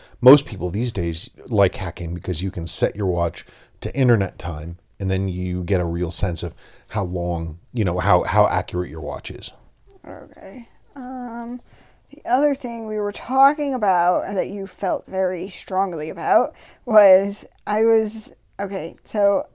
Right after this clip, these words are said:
Speaker 2: the watch is a sixty-three oh nine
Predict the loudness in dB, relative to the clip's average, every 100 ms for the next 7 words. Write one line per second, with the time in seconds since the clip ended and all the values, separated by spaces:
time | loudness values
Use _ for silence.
0 | _ -2 0 4 4 2 -2 -8 -6 -4
1 | -4 -6 -6 -4 -4 -8 -12 -20 -20 -20
2 | -8 -2 -2 -2 -4 -4 -2 -2 -2 -4
3 | -4 -6 -8 -10